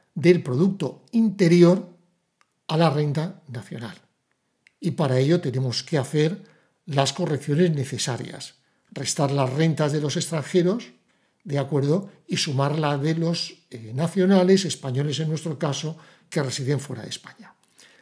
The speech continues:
Por otro lado, tenemos que pasar también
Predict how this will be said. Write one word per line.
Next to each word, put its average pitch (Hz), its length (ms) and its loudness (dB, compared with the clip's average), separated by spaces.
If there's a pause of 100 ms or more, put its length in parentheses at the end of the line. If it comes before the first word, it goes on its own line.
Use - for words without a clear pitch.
(720)
Por 143 160 0
otro 135 200 2
lado, 170 200 8
tenemos 135 340 -2
que 120 100 -4
pasar 135 320 -6
también 151 440 2